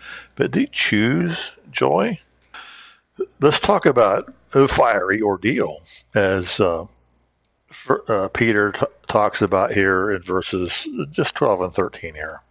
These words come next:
Again, from Holman Christian Standard Bible. Dear friend, don't be surprised when the fiery ordeal comes among you to test you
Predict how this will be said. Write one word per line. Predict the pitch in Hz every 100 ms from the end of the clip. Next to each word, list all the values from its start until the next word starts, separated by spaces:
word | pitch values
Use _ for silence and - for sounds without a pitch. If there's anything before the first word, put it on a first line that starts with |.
| _ _ _ _ _ _ _ - _ - _ _ -
Again, | 107 117
from | - 101
Holman | 98 98 95
Christian | 90 98 90 - 92
Standard | - 95 -
Bible. | 82 80 73 82 - _ _ _ _ _ _ _ _ _ _ - - - - - _ -
Dear | 117
friend, | 107 110 101 135 156 - - _ _ _ _ _ _ _ _ _ _ _ _ _ _ _ _ 113
don't | 127 226
be | 170 180
surprised | - 143 101 92 95 107 -
when | 113
the | 101
fiery | - - 101 104 113 147
ordeal | 123 107 143 131 90
comes | - 92 90
among | 92 123 143
you | 87 78 92 _ _ _ _ _ _ _ _ _ _ _ _ _ _ _ _ _ _ -
to | 117
test | - - 123 135 - - -
you | 110 104 107 117 170